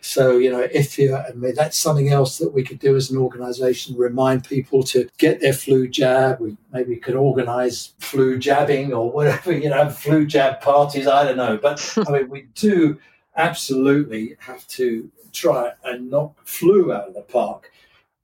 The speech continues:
Speaker 1: whilst we deal with, with covid. I mean, the big problem we've got with covid is there is no vaccination.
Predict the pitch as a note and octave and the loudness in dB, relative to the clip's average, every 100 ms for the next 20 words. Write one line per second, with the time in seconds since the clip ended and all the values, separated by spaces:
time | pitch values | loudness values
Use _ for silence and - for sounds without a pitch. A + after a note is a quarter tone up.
0 | _ G3+ D3+ C3+ C3 - B2+ A2+ C3 B2+ | _ -6 2 2 0 -2 -2 2 2 2
1 | A#2+ A#2+ A2+ - C3+ A#2+ - C3+ A#2 G#2+ | 2 0 -2 -10 -4 -4 -2 -2 -2 -2
2 | C#3 D#3 D3+ D#3 - D4+ D4 A3 - F#3 | -4 -2 -4 -6 -2 0 0 -6 -2 0
3 | F3+ A#2+ A#2+ A2+ F#3+ F#3 - A2+ - D3+ | 0 -2 -4 0 0 0 -4 -10 -4 2
4 | D3+ C#3+ B2+ B2+ D#3+ D3 D3 B2 B2 C3 | 2 2 -2 -4 -6 -2 -2 -2 -2 -4
5 | B2+ B2+ - D#3+ E3 E3+ - | -4 -8 -8 -8 -8 -8 -12